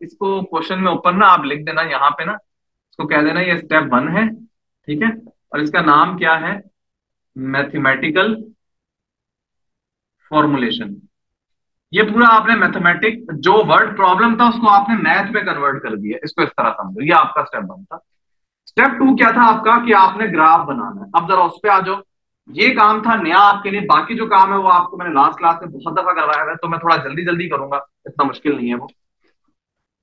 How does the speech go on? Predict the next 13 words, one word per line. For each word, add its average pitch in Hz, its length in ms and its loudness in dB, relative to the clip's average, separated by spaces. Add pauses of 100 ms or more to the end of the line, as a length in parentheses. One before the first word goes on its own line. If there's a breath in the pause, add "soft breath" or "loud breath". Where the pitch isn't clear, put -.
(220)
जरा 175 160 2
step 190 300 -2
two 208 120 -2
पे 214 100 2
आ 180 140 6
जाओ। 190 240 -4
Step 180 280 -4
two 208 160 -2
क्या 196 180 2
है? 185 200 -2 (960)
Construct 180 600 -2 (1600)
द 135 280 0
graph। 117 340 -2